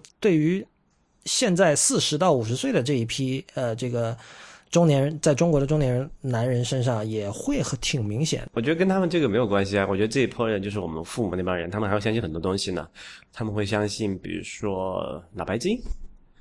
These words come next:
Speaker 1: 嗯。
Speaker 2: <laughs> 啊，对吧？这种，哎，各-，他们会相信各种各样的那种什么养生鸡汤文，对吧？
Speaker 1: 所以，所以你的意思是，他们对于广告这样东西还没有培养出疫苗，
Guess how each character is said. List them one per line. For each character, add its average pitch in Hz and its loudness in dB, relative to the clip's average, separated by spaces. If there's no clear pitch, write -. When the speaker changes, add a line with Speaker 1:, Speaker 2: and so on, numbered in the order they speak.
Speaker 1:
嗯。 127 2
Speaker 2:
<laughs> 117 -8
啊， 113 -6
对 113 4
吧？ 95 4
这 143 0
种， 113 4
哎， 95 -4
各-， 143 0
他 117 -2
们 120 0
会 117 0
相 120 4
信 117 2
各 123 4
种 104 2
各 95 -2
样 104 4
的 80 -2
那 - -10
种 90 -6
什 87 -12
么 90 -4
养 87 -2
生 110 -2
鸡 131 -4
汤 143 6
文， 110 2
对 101 -2
吧？ 90 -4
Speaker 1:
所 - 4
以， 226 4
所 208 6
以 254 6
你 175 6
的 147 6
意 220 6
思 185 2
是， 147 4
他 208 2
们 170 6
对 180 4
于 127 4
广 107 2
告 196 4
这 131 2
样 120 0
东 120 0
西 117 0
还 117 0
没 127 2
有 107 0
培 123 0
养 110 0
出 127 -2
疫 165 4
苗， 104 -2